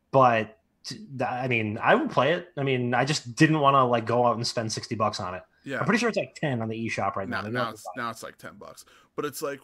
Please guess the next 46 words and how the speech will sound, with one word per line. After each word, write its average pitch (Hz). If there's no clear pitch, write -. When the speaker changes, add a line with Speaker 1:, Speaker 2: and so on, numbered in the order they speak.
Speaker 2:
it's -
like 185
one 180
of 180
those 156
games 139
you 120
never 127
expected 120
to 113
wanna 110
play 117
and 110
enjoy, 113
and 117
then 110
you, 113
like, 110
you 127
play 120
it 117
and 120
you're 110
like, 98
"Oh, 110
this 120
is, 131
this 196
is 151
way 123
better 120
than 117
you 110
expected." 135
Like, 113
I, 139
I 175
started 190
my 127
R 123
P 127
G, 110
uh, -
life 127
experiences 113
with 113